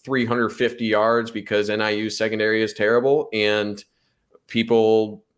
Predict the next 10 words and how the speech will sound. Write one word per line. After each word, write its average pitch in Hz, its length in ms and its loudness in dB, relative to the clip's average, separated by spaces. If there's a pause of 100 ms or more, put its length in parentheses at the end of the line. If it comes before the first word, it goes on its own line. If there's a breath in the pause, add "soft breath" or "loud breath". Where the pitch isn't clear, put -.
you 101 160 -2
know, 110 380 0
I 101 120 0
think 104 320 -4 (800)
may 107 280 0
be 127 180 0
surprised 131 540 0
by 135 200 2
that, 135 400 2
but 107 380 0